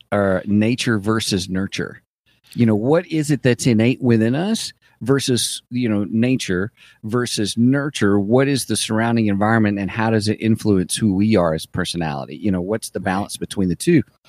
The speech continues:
Speaker 1: And I thought, "Ooh, what a fascinating topic for Jango Fett to help us get what's the nature side of him that he got, you know, Boba Fett got from his dad,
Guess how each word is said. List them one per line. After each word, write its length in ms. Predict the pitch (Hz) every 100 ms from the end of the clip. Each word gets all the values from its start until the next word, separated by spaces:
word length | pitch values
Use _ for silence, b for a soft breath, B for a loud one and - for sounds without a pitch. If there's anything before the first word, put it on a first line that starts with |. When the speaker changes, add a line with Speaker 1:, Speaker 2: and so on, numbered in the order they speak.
| B B 127
Speaker 1:
And 80 |
I 60 | 117
thought, 200 | 107 - _
"Ooh, 480 | - 220 214 170 139
what 300 | 151 180 196
a 80 | 185
fascinating 960 | - - 165 170 - 165 139 131 117 107 b b b b -
topic 640 | - 208 247 113 107 -
for 180 | - 120
Jango 440 | 104 147 226 180 95
Fett 300 | - 98 -
to 80 | 85
help 400 | - 143 165 -
us 380 | 110 104 - - -
get 320 | 120 110 - b b b b
what's 340 | 117 156 -
the 160 | - 120
nature 680 | 113 113 127 143 - 135 117
side 360 | - 107 98
of 140 | 95 92
him 200 | 110 101
that 140 | 101 -
he 180 | - 104
got, 420 | 101 113 127 -
you 140 | 117 104
know, 120 | 98
Boba 240 | 90 101 -
Fett 160 | 92
got 240 | 110 139 -
from 160 | 107
his 180 | 101 92
dad, 260 | 87 87